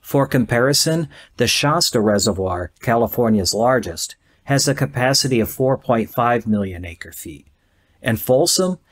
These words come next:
has a capacity of one point one million acre-feet. The site's reservoir is designed so that capacity can be expanded in the future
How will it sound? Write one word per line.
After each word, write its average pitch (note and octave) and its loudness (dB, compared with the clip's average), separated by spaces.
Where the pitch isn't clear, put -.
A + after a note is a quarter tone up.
has C3 0
a C#3 0
capacity A2+ 2
of G2+ 0
one A2 2
point G2+ -2
one D3+ 2
million G2+ -2
acre-feet. - -20
The A2+ 0
site's D3 2
reservoir C3 4
is A2+ 2
designed A2+ 0
so - 0
that C3+ 0
capacity D#3 2
can B2+ 2
be A2+ 2
expanded A#2+ 2
in G#2 4
the G2 2
future B2 -2